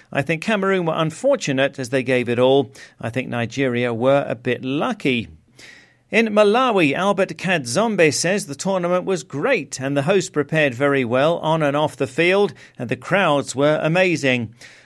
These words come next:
I've also seen improvements from some teams. For the final, I'd say the Super Falcons had more experience than Cameroon. Of course, Cameroon dominated, but Nigeria are an experienced team."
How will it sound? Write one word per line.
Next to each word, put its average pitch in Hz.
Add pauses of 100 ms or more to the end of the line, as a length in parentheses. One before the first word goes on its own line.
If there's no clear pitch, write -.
(100)
I've 117
also 139
seen 139
improvements 147
from 135
some 143
teams. 135 (380)
For 156
the 151
final, 202
I'd 156
say 151
the 139
Super 165
Falcons 156
had 139
more 147
experience 147
than 127
Cameroon. 123 (260)
Of -
course, 123
Cameroon 147
dominated, 160
but 127
Nigeria 131
are 120
an 120
experienced 123
team." 131